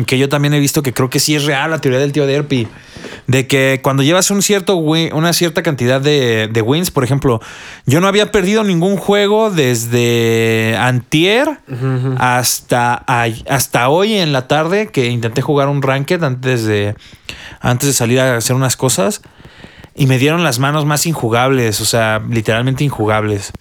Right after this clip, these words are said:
Speaker 2: No sé, yo creo que sí es random, random, pero pues obviamente
Speaker 1: Bueno, la teoría del tío
Speaker 2: Sí,
Speaker 1: Derpy
Speaker 2: sí.
Speaker 1: dice que después de cierta cantidad de
Speaker 2: De wins te dan
Speaker 1: de
Speaker 2: una
Speaker 1: wins
Speaker 2: mano
Speaker 1: te dan una mano
Speaker 2: culera.
Speaker 1: culera, pero pues esa es una teoría, ¿no?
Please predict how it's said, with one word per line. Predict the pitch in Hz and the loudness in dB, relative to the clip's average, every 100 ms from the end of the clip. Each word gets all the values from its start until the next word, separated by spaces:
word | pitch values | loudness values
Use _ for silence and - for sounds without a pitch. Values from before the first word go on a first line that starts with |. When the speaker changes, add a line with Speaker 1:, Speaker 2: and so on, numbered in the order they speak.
| - - - - - - - - - - - - - - - _ - - | -20 -20 -20 -20 -18 -18 -18 -18 -18 -16 -16 -18 -20 -20 -20 _ -12 -6
Speaker 2:
No | |
sé, | 165 196 | -2 0
yo | 202 | 0
creo | 226 247 | 0 0
que | 220 147 123 - | 0 0 -2 -4
sí | - | -4
es | 160 156 | -2 -2
random, | 156 156 156 | 0 0 0
random, | 139 139 135 131 120 | 0 0 0 -2 -4
pero | - 110 104 | -6 -6 -6
pues | - 101 - | -8 -8 -6
obviamente | 120 117 117 117 117 | -4 -2 -4 -6 -2
Speaker 1:
Bueno, | - 170 | 0 2
la | 170 | 2
teoría | 185 202 | 2 2
del | 214 | 2
tío | 214 | 2
Speaker 2:
Sí, | 208 | 2
Speaker 1:
Derpy | 202 123 | 0 0
Speaker 2:
sí. | 190 | 0
Speaker 1:
dice | 190 180 | 0 0
que | 151 | -2
después | 117 - 147 | -2 -2 -2
de | |
cierta | 151 160 147 | 0 -2 -2
cantidad | 156 131 113 117 123 | -2 -4 -2 0 0
de | 127 123 113 110 107 107 107 - _ - - - - - | 2 2 0 -2 -4 -8 -12 -20 _ -20 -20 -20 -20 -14
Speaker 2:
De | 113 110 | -8 -4
wins | 117 123 131 | -2 -2 -4
te | - | -2
dan | 120 | 0
Speaker 1:
de | 131 | 2
Speaker 2:
una | 143 | 0
Speaker 1:
wins | 160 135 | 0 0
Speaker 2:
mano | |
Speaker 1:
te | 147 | 0
dan | 147 | 0
una | 147 139 | 0 0
mano | 143 143 | 0 -2
Speaker 2:
culera. | 135 120 120 110 | 0 0 0 0
Speaker 1:
culera, | |
pero | 110 113 | -2 -2
pues | 110 | 0
esa | 127 123 | -2 -2
es | 120 | -2
una | 131 123 | -2 -2
teoría, | 117 110 113 104 | -2 -2 -2 -2
¿no? | 110 135 147 | -4 -4 -6